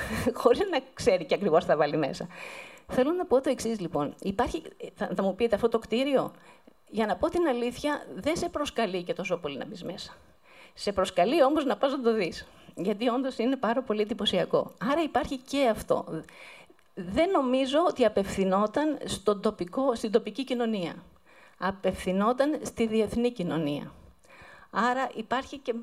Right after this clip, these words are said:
και μια τέτοια εκδοχή,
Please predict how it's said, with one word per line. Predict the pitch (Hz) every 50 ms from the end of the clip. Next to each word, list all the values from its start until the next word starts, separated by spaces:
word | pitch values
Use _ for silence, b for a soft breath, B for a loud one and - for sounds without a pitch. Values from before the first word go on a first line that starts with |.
| - -
και | - 220
μια | 233 254 262 269 262 - - _
τέτοια | - 226 226 240 247 254 254 - - - - 208 202 202 175 160 175 - - - b b b b b b b
εκδοχή, | b 202 196 196 - 180 208 214 180 - - 220 240 160 147